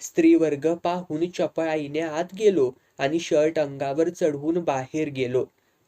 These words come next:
"कुणाला भेटायचंय?" "सुषमाला का?" "नाही, नाही, तुम्हालाच भेटायचंय." "कुनिसचे मेंबर तुम्हीच ना?"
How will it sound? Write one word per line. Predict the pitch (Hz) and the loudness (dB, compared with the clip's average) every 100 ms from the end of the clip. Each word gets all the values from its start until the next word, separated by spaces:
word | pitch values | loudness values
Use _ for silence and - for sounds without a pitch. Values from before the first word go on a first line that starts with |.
| - | -2
"कुणाला | 233 240 233 | 2 4 4
भेटायचंय?" | 214 180 175 165 165 156 165 - _ _ | 2 0 2 2 2 2 2 -4 _ _
"सुषमाला | - 190 170 175 180 165 | -2 -2 0 -2 -2 -2
का?" | 135 180 160 - _ _ - | 0 2 0 -2 _ _ -6
"नाही, | 156 131 165 | -4 -2 0
नाही, | 170 156 202 180 - _ - | 0 -2 -6 -10 -12 _ 0
तुम्हालाच | 196 170 175 175 170 | 0 2 0 0 -2
भेटायचंय." | 160 156 147 143 147 131 - _ _ - | -4 0 0 0 0 0 -2 _ _ -4
"कुनिसचे | 214 180 180 185 - 185 | 0 2 0 -2 2 2
मेंबर | 175 160 156 175 | 2 0 4 4
तुम्हीच | 190 175 160 185 185 165 | 4 0 0 0 -4 -2
ना?" | 185 | -2